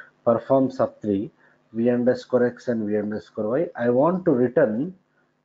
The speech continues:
two values from the subroutine. I want to return two values from the subroutine. So if you are returning, you have to receive it here. How do you receive it here? You'll say changing V underscore R one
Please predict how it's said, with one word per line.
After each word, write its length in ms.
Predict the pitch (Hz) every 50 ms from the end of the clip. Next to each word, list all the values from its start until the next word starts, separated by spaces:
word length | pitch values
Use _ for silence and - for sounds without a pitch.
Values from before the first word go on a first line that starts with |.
| _ _
two 280 | 175 196 208 202 185 165
values 440 | 143 135 139 143 147 160 165 160 -
from 200 | - 139 135 139
the 60 | 135
subroutine. 640 | 131 - 135 117 107 113 113 107 - - 104 87 82 78 _ _ _
I 120 | - 107 113
want 320 | 110 117 120 131 131 123
to 80 | 135 127
return 420 | 113 117 110 - 123 120 117 113 -
two 180 | - 143 143 135
values 320 | 131 120 117 120 123 -
from 140 | - 113 113
the 60 | 110
subroutine. 580 | 104 - 113 104 104 107 107 98 - 160 208 214 - _ _ _ _ _ _ _ _ -
So 180 | 127 123 123 120
if 200 | 113 113 - -
you 60 | 131
are 120 | 123 120 113
returning, 560 | 113 127 120 123 165 165 165 135 131 151 160
you 120 | 143 131
have 140 | 127 123 110
to 40 | 117
receive 400 | 120 123 120 - 156 151 131 120
it 140 | 113 - -
here. 160 | 95 92 85
How 160 | 95 110 127
do 80 | 135 139
you 80 | 143 139
receive 380 | 131 127 127 - - 131 131
it 100 | 127 127
here? 220 | 123 123 127 123 120
You'll 320 | 117 120 123 117 107 101
say 140 | - 139 127 - _
changing 600 | - 120 110 110 110 107 107 104 98 104 123 160 _ _ _ _ _ _ _ _ _ _ -
V 260 | 120 113 123 135 139
underscore 640 | 135 131 131 127 131 123 - - _ - 127 120 113
R 240 | 110 113 117 120
one 300 | 123 131 143 151 147 143